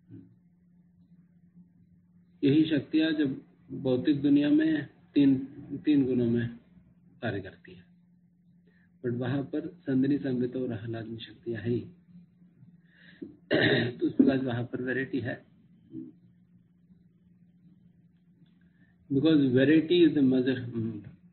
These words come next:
mother of enjoyment।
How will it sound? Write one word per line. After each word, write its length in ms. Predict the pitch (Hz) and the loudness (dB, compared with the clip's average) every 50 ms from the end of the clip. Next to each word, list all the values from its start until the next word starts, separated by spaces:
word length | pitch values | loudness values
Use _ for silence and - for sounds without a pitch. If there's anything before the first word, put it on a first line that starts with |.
| _ _ _ _ _ _ _ _ _ _ _ _ _ - _ _ _ _ _ _ _ _ - - - - - _ - | _ _ _ _ _ _ _ _ _ _ _ _ _ -20 _ _ _ _ _ _ _ _ -20 -20 -20 -20 -10 _ -2
mother 240 | 135 139 151 151 143 | 0 2 2 2 2
of 40 | 147 | 2
enjoyment। 640 | 135 131 127 143 147 151 147 123 104 107 107 - | 2 2 4 4 4 4 2 2 0 -2 -4 -8